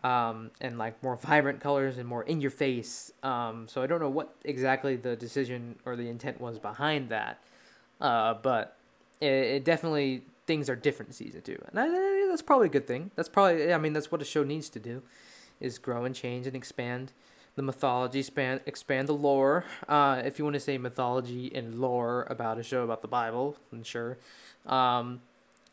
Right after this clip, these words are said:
<sighs> I don't know. Just, just, just these two episodes, I don't know how to, I mean, I just don't think they're the greatest of the show by any means. Um, the whole thing with Man-, Mandy Magdalene,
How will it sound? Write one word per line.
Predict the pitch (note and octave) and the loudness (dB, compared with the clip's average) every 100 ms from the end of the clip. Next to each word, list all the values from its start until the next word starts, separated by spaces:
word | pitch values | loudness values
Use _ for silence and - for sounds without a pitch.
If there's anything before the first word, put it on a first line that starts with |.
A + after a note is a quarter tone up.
| _ _ _ _ - | _ _ _ _ -12
<sighs> | G#3+ - - - - _ _ _ _ _ _ | -10 -10 -20 -20 -20 _ _ _ _ _ _
I | |
don't | F3 C3+ | 4 4
know. | A2 - _ | -2 -12 _
Just, | E3+ - - | -8 -8 -12
just, | F3+ F3 - - | -14 -14 -18 -10
just | F#3 F3 | -10 -4
these | F3+ G3 - _ | -6 -6 -14 _
two | - G#3 G#3 | -6 0 0
episodes, | - D#3+ - C#3 C3 B2+ - - - - - _ _ _ _ | 0 -4 -2 0 0 -4 -10 -20 -20 -20 -20 _ _ _ _
I | C3 | -4
don't | C3 E3 E3+ | 0 -2 0
know | D#3+ C#3+ C#3 C3+ - - | 0 2 2 0 -2 -14
how | - - C#3 B2+ B2+ B2 B2+ B2+ C3 B2+ C3 A#2+ - - - - B2+ - - - _ - - - - - - - - - _ | -16 -10 -4 -2 0 0 -2 -4 -8 -16 -20 -20 -20 -20 -20 -20 -20 -20 -20 -20 _ -14 -10 -10 -12 -20 -20 -20 -20 -20 _
to, | D#3 D3 C#3+ - | 4 4 2 -4
I | E3 | -4
mean, | F3+ | 0
I | F3+ | 2
just | G3 F#3+ | 2 2
don't | F3 | 0
think | D#3+ C#3+ | 0 0
they're | C#3+ | 0
the | C3+ | 0
greatest | B2+ C3 A2 - | 2 0 0 -8
of | - | -14
the | - | -14
show | - C2+ - _ - | -12 -12 -12 _ -4
by | A#2+ | -4
any | A2+ - | -4 -8
means. | - - - - - | -12 -14 -18 -10 -2
Um, | C3 C3 C3 C3+ | 0 0 -2 2
the | C#3+ | 2
whole | C#3 F3+ | 6 4
thing | F3+ F3+ | 6 0
with | E3 | 0
Man-, | D#3+ D#3 C#3+ - - D3 | 0 -2 -4 -14 -18 -12
Mandy | C#3 C3 C3 C3+ D3+ D3 A#2 | -8 -6 -4 0 0 -2 -6
Magdalene, | B2+ C3+ - F2 | -6 -8 -10 -12